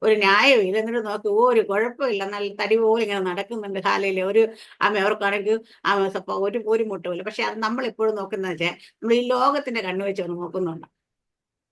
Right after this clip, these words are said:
ഈ പുറമേയുള്ള കണ്ണ് വെച്ച് നോക്കുമ്പോ ശരിയാണ്. അല്ല, എന്താ അവർക്ക് അവിടെ ദേ നോക്കിയോ ഭയങ്കര, ആമേൻ, ഹല്ലേലൂയ, സമ്പത്തുണ്ട്, ആമേ, അതുണ്ട്, ഇതുണ്ട്, ഹല, ആൾബലമുണ്ട്,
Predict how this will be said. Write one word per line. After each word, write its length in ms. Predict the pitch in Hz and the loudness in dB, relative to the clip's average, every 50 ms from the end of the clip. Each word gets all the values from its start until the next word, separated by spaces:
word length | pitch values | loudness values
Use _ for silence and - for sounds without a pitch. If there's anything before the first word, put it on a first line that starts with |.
| _ _ _ _ _ _ _ _ _ _ _ _ _ _ _ _ _ _ _ _ _ - | _ _ _ _ _ _ _ _ _ _ _ _ _ _ _ _ _ _ _ _ _ -4
ഈ 120 | 226 226 - | -4 0 2
പുറമേയുള്ള 440 | 247 233 247 277 294 311 302 285 269 | 4 4 6 4 4 4 2 2 2
കണ്ണ് 240 | 254 254 240 254 254 | 2 2 2 0 0
വെച്ച് 160 | 247 254 262 | -2 -2 -2
നോക്കുമ്പോ 360 | 240 226 220 220 240 233 240 | -2 -2 -2 -2 -2 -4 -4
ശരിയാണ്. 600 | 226 233 214 202 254 269 247 196 175 180 202 339 - _ _ _ _ _ _ - | -2 -2 -2 -2 -2 -2 -2 -2 -2 -2 -6 -8 -12 _ _ _ _ _ _ 0
അല്ല, 180 | 185 202 208 208 | 0 2 2 2
എന്താ 360 | 208 214 220 233 262 370 381 - _ _ _ _ | 0 2 2 2 2 2 0 -6 _ _ _ _
അവർക്ക് 260 | 214 214 220 220 220 233 | 0 0 0 0 2 2
അവിടെ 340 | 214 202 208 240 269 285 - 190 | 2 2 0 -2 -4 -6 -8 -6
ദേ 200 | 185 190 202 208 | -4 -2 -2 -2
നോക്കിയോ 460 | 214 202 196 196 - 214 214 220 220 | -2 -4 -6 -4 -4 -2 -2 -2 -2
ഭയങ്കര, 480 | 208 196 196 185 196 202 208 196 190 190 - - | -2 -4 -4 -4 -2 -2 -2 -2 -2 -2 -2 -2
ആമേൻ, 280 | 202 196 190 190 190 | -2 -2 -2 -2 -2
ഹല്ലേലൂയ, 240 | 185 190 185 185 180 | -2 -2 -4 -4 -4
സമ്പത്തുണ്ട്, 680 | - 190 160 175 180 196 190 - 214 202 190 190 208 - - _ _ _ _ _ - | -4 -6 -6 -4 -6 -8 -8 -6 -6 -4 -4 -4 -4 -6 -10 _ _ _ _ _ -2
ആമേ, 240 | 175 180 180 185 190 | 0 0 0 0 0
അതുണ്ട്, 420 | 180 180 180 202 202 190 190 208 240 | -2 -2 -2 -2 -2 -2 -2 -2 -4
ഇതുണ്ട്, 500 | 233 208 190 175 202 196 196 190 190 220 | -2 -2 -2 -2 -2 -2 -2 -2 -4 -4
ഹല, 340 | 233 214 185 180 185 190 | -4 -4 -4 -2 0 0
ആൾബലമുണ്ട്, 800 | 190 180 185 190 180 202 202 208 208 196 190 185 185 202 226 220 | 0 0 0 0 -2 0 0 0 0 -2 -4 -6 -6 -6 -8 -8